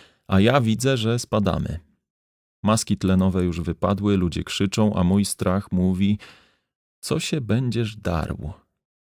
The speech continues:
Nic nie możesz zrobić, czekaj.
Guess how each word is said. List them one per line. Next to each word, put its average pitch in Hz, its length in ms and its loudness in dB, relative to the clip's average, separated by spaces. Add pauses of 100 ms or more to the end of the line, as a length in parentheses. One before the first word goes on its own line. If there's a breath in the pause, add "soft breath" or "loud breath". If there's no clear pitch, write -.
(120)
Nic 131 360 -2
nie 113 120 4
możesz 107 380 2
zrobić, 95 600 -2
czekaj. - 580 -2